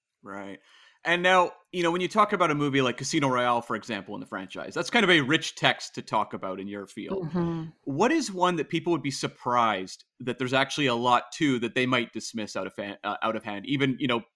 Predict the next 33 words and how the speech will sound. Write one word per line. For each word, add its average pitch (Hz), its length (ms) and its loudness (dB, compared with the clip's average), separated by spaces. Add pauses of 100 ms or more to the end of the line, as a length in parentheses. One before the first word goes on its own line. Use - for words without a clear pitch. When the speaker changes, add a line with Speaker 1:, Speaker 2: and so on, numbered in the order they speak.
(140)
Speaker 1:
h-, 107 100 -8 (140)
hardcore 120 440 -2
Bond 117 240 -2
fans? - 320 -12 (580)
Speaker 2:
So 254 540 6
I 277 220 10
wrote 311 220 10
a - 20 10
paper 226 300 6
with 202 180 2
Klaus 190 300 4
Dodds, 208 680 6 (140)
uh, 202 300 8
on 214 140 10
the 233 180 8
elemental 220 500 10
geographies 180 720 6
of 165 100 0
James 165 320 2
Bond. - 460 0 (420)
Um, 165 540 2 (180)
and 226 400 8
we 262 180 10
spent 262 300 4
a 311 60 10
lot 190 200 10
of 269 60 6
time 233 220 4
talking 247 280 4
about 269 160 6
Quantum 262 280 6
of 349 80 8
Solace. - 800 6